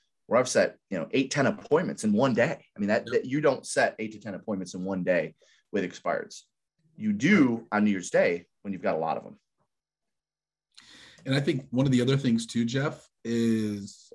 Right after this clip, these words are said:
Speaker 2: all those people who said, "Hey, I wanna wait till after the holidays," or the mindset of, "I'm not gonna do anything until after the holidays."
Speaker 1: Yeah.
Speaker 2: Because today is New Year's Day, people are now in the mode of, "All right,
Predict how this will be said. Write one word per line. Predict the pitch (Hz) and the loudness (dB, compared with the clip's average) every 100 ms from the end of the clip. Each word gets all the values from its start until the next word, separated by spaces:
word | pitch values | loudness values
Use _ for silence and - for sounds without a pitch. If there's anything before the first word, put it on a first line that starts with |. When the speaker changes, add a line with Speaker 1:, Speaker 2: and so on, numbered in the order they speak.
| - | -6
Speaker 2:
all | 120 127 | 0 2
those | 131 117 - | 2 0 -2
people | 127 123 127 117 107 107 | 0 0 0 -2 -2 -2
who | 117 113 107 | 0 0 0
said, | 104 - 117 113 101 | -4 -6 -4 -4 -2
"Hey, | 117 | -2
I | 113 | 0
wanna | 110 107 | 0 -2
wait | 110 113 | -2 -4
till | 113 113 | -4 -6
after | 110 - | -6 -6
the | 98 98 | -8 -4
holidays," | 113 113 110 110 107 107 | -2 -2 -2 -2 -4 -6
or | 104 | -4
the | 104 | -2
mindset | 113 127 127 123 120 113 | 0 4 2 2 0 0
of, | 104 101 98 _ _ _ _ | -2 -6 -12 _ _ _ _
"I'm | 120 131 | 0 2
not | 120 120 | 2 0
gonna | 107 | -4
do | 98 123 | 2 4
anything | 127 120 110 | 4 2 -2
until | 107 - 107 | -6 -6 -4
after | 107 - | -4 -6
the | 95 | -10
holidays." | 95 135 170 120 110 101 - - - | -4 0 2 2 0 -4 -10 -12 -8
Speaker 1:
Yeah. | 87 | -6
Speaker 2:
Because | - 113 139 - - | -4 -6 -6 -12 -2
today | 123 135 | 2 4
is | 120 101 - - _ _ _ - | 2 0 -8 -12 _ _ _ 0
New | 123 | 4
Year's | 143 135 107 | 6 6 4
Day, | 101 135 123 | 2 2 2
people | 143 143 131 | 0 0 2
are | 120 | 2
now | 113 127 | 2 2
in | 127 | 2
the | 117 | 4
mode | 117 139 127 | 4 4 0
of, | 117 | -2
"All | 123 | -4
right, | 127 117 | -6 -6